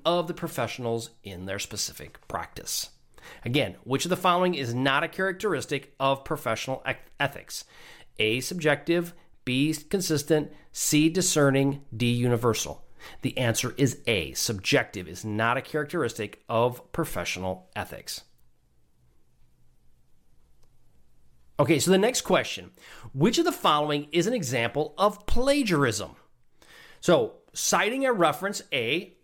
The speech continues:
the, that sources used in a research paper, okay? B, using copyrighted materials for educational purposes. C, paraphrasing ideas from a published article without proper attribution.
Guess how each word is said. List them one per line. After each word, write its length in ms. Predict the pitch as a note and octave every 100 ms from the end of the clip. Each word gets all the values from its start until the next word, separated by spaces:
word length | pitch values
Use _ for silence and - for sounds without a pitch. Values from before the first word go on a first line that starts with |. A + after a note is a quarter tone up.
| _
the, 100 | D3
that 300 | D3 C3+ C3
sources 560 | - E3 E3+ G#3 F#3 C#3+
used 300 | D#3+ D#3 -
in 160 | C#3
a 40 | D3+
research 460 | D3 C#3+ G2+ -
paper, 420 | F#2+ D2 C3+ F#3 F#3 -
okay? 360 | - F2 D#3+ - - - -
B, 460 | F3 G3 C#4 A#3 - _ -
using 280 | D#3+ D#3 D3
copyrighted 580 | D#3+ F3+ A#3 A#3 A#3
materials 460 | A#3+ A#3+ E3 E3+ E3
for 220 | - C3+ -
educational 640 | D3+ G3 - F3+ F3+ G#3+
purposes. 680 | G#3 B2 F#2+ - A2 C#3+ - _ _ - - - -
C, 500 | - - A3+ C4+ C4+
paraphrasing 800 | - - G#3 B3+ A#3 A3+ A3
ideas 440 | F#3+ F#3 C3+ C#3 C#3+
from 200 | D3 B2
a 40 |
published 460 | - - E3 G3 F#3
article 360 | C#3+ C#3 C#3 D3
without 760 | C3 - - C#3+ F3+ - _
proper 440 | - D#3+ D#3+ F3+ F3+
attribution. 800 | C3 C3 F3+ B2 G#2 - C#3+ E3